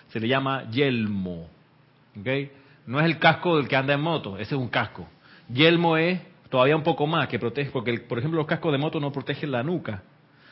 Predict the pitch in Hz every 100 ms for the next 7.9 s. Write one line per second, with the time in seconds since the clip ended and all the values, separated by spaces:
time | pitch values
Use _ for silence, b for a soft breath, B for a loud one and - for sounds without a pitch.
0 | b _ 98 110 120 107 117 120 113 110
1 | 117 117 117 123 202 208 170 139 151 160
2 | 170 175 160 151 151 196 143 123 113 -
3 | 143 139 160 151 135 110 113 107 147 165
4 | 165 - - - _ - 151 226 247 190
5 | 170 - 135 185 226 196 214 185 151 147
6 | - 139 139 160 - - _ _ _ _
7 | _ _ _ - 127 123 123 107 78